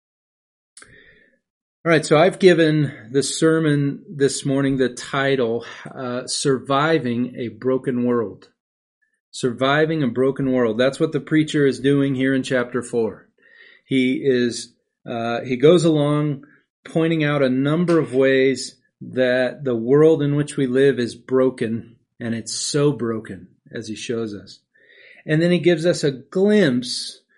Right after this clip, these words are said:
regarding how to endure that world, how to survive it, how to thrive even in its brokenness. So we're gonna look at the text under the umbrella of two headings. If you read through the chapter, it's kinda hard to divide, it's hard to break up,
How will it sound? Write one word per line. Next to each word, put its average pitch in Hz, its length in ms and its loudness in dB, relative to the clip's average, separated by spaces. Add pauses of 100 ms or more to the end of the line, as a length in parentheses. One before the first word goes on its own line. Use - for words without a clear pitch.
(140)
regarding 139 760 2 (140)
how 170 440 -2
to 170 300 0
endure 135 920 -2 (240)
that 117 260 -8
world, 107 380 -8
how 151 140 -4
to 160 80 0
survive 127 560 0
it, 107 180 -4
how 139 180 -4
to 139 120 -2
thrive 143 800 -4
even 117 500 -6 (460)
in 156 180 0
its 139 220 -2
brokenness. 135 720 -2
So 135 100 -2
we're 147 100 0
gonna 185 360 0 (560)
look 185 440 0
at 170 80 -8
the 151 80 -2
text 156 500 -2
under 170 240 0
the 147 140 2
umbrella 143 460 0
of 147 240 -12
two 180 240 0
headings. 123 460 2
If 135 140 -2
you 170 100 2
read 202 280 -2
through 185 180 0
the 143 300 2 (260)
chapter, 175 420 2
it's 131 140 2
kinda 147 280 -4
hard 135 400 0
to 139 80 -4
divide, 127 580 0
it's 117 180 -8
hard 135 260 -2
to 127 60 -6
break 127 380 -2
up, 127 260 -4